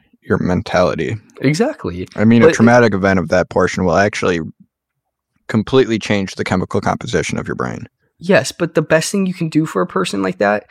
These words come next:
Speaker 2: if you don't know him, is not stare at him and look disgusted.
Speaker 1: Yeah.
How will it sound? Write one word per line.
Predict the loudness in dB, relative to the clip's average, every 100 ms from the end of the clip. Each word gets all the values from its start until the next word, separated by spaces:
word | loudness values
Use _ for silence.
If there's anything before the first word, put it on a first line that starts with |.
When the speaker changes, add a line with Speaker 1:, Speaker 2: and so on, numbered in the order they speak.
| -14 -8
Speaker 2:
if | -4
you | -2
don't | -2
know | 0 0
him, | 0
is | 0
not | -2 -2
stare | -6 0 2 2
at | 0
him | -4
and | -6 -6
look | -6 -4
disgusted. | -6 -2 -2 -2 -10 -12 -14 _ _ _ _ -16 -6
Speaker 1:
Yeah. | -4 -4